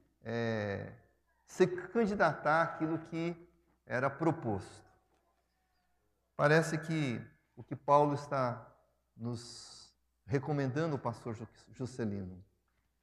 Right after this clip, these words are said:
é que a gente possa ter as condições, porque não era qualquer um que podia ter uma, um atestado de idoneidade. Há, há critérios. No mundo de Deus,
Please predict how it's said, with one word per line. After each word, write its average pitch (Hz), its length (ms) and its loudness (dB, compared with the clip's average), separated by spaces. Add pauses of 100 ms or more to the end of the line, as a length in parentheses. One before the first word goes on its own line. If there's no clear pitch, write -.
(160)
é 120 100 -6
que 135 120 -2
a 131 60 4
gente 139 280 -4
possa 135 420 -2
ter 135 420 -2
as 127 200 -8
condições, 151 800 -2
porque 113 280 -4
não 135 140 2
era 165 120 4
qualquer 175 280 -2
um 156 180 0
que - 100 -10
podia 117 300 0
ter 117 120 -4
uma, 113 220 -2 (280)
um 123 60 -2
atestado 127 760 0
de 110 120 -2
idoneidade. 98 840 -4 (1700)
Há, 101 580 -8 (160)
há 107 100 -20
critérios. 123 1000 -2 (1400)
No 117 140 -2
mundo 139 340 4
de 139 140 -2
Deus, 123 800 -2